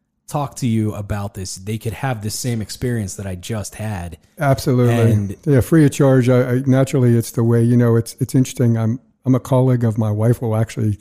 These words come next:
Speaker 1: Did you
Speaker 2: uh,
Speaker 1: say free of charge?
Speaker 2: Free of charge for the, uh, initial tester
Speaker 1: Yeah.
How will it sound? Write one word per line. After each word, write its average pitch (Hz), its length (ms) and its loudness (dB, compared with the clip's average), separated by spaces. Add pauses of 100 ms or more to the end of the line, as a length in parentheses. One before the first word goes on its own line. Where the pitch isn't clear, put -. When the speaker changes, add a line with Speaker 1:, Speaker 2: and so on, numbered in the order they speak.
Speaker 1:
Did 117 120 -4
you 117 60 2
Speaker 2:
uh, 117 40 0
Speaker 1:
say 120 140 -2
free 107 220 -6
of 80 80 -14
charge? - 400 -18
Speaker 2:
Free 139 180 4
of 117 60 4
charge 131 280 2
for 135 200 0
the, 117 240 4
uh, 110 240 2
initial 117 460 4 (160)
tester 127 400 2
Speaker 1:
Yeah. 135 40 4